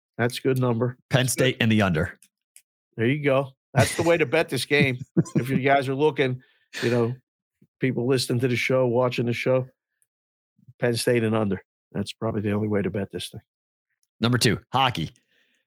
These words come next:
Speaker 2: The Vegas Golden Knights are on the road at the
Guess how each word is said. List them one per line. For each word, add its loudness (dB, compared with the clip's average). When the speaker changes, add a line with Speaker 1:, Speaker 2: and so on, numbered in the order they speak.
Speaker 2:
The 2
Vegas 0
Golden 0
Knights 0
are 0
on 2
the 2
road 2
at 2
the 2